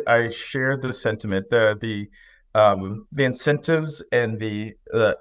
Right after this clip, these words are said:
infrastructure is so established that moving that, I think, is a monumental effort to win, uh, an ability to adjust those incentives,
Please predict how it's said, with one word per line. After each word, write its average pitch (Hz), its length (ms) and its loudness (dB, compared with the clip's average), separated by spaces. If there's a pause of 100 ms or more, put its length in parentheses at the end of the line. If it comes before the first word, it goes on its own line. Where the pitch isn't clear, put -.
infrastructure 120 680 -2
is 98 140 -4
so 120 640 0 (340)
established 143 960 2
that 120 320 4
moving 139 440 0
that, 135 240 2 (120)
I 117 100 2
think, 117 300 -4
is 113 320 -4
a 107 320 2
monumental 117 600 0
effort 104 420 -2
to 107 100 -4
win, 101 300 -4 (420)
uh, 160 120 -2 (520)
an 147 100 6
ability 135 460 2
to 113 280 -6 (100)
adjust 123 440 2
those 120 200 0
incentives, 127 760 -6